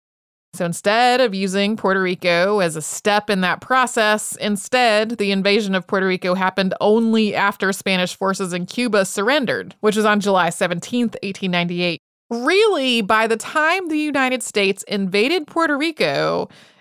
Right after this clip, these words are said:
it already seemed pretty certain that Spain was going to surrender. But invading meant that the United States was already going to have a presence in Puerto Rico once everyone came to the negotiating table to formally end the war.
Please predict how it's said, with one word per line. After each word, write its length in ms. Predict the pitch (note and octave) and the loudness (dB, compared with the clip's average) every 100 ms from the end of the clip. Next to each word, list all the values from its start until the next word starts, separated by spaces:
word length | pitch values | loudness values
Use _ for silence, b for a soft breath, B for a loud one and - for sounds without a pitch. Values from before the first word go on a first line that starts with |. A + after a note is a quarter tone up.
| - | -2
it 100 | C4+ | 2
already 280 | E4 E4+ D#4 | 4 2 -2
seemed 340 | D#4+ D4 C#4 | -4 -6 -4
pretty 180 | E4 D4+ | -2 -2
certain 320 | - C#4+ C4 | 0 0 0
that 140 | A#3 - | -4 -6
Spain 640 | - A3 G#3+ A3 G#3 G3+ | -2 0 2 2 0 -2
was 280 | G3+ G3 F3 | -2 -2 -2
going 380 | G3 F#3+ F#3 F3+ | 0 0 0 -4
to 160 | - | -8
surrender. 800 | F3 - C#4 D#4+ E3 G2+ F2+ G#2+ - _ _ | -8 -2 0 0 0 -2 -4 -8 -14 _ _
But 140 | G#3 | 2
invading 720 | A3+ A3 A3 E4 C#4 A3+ A3 G3+ | 2 4 4 4 2 0 -2 0
meant 160 | G#3+ | -2
that 120 | - | -2
the 100 | A3+ | -2
United 360 | G#3 F#3+ G3+ C#4 | 0 2 0 0
States 400 | - G3 F#3 - - - | -2 -2 -2 -4 -16 -2
was 260 | G3+ G#3 | 2 4
already 420 | - A3 C4 C#4 C4+ | 4 4 4 2 2
going 240 | C4 B3+ | 0 2
to 80 | A#3 | 0
have 320 | A#3 A3 G#3 | 2 0 0
a 120 | F#3 | -4
presence 600 | F3+ - G#3 A3+ C4 A#3+ - | -6 -2 0 0 -2 -6 -4
in 260 | A3 A#3 | -2 -2
Puerto 300 | A3+ A3 A3+ | -2 0 0
Rico 440 | D4 E4 C4+ A#3+ A3+ | 0 0 2 2 2
once 320 | G3 G#3 G3+ - | 2 0 -2 -2
everyone 540 | F#3 F#3+ F#3+ F#3+ F#3 | -2 0 0 0 -4
came 600 | - - F#3+ F#3 F#3 F#3 F#3+ B B - | -14 -8 -2 0 0 -2 -8 B B -12
to 260 | - F3 | -6 -4
the 80 | F3+ | -2
negotiating 600 | F#3 D#4 F4 C4 A3 G#3 | 0 0 0 -2 0 0
table 320 | G#3+ F#3+ F#3+ | -2 -2 -2
to 120 | F#3 F#3+ | -4 -8
formally 720 | - F#3 F3+ F3+ F#3 F3+ - | -6 0 2 2 0 -2 -6
end 300 | F3 F3 E3+ | -4 -4 -4
the 200 | F3 E3 | -4 -6
war. 460 | D#3+ E3+ G2+ D#2 | -4 -4 -4 -4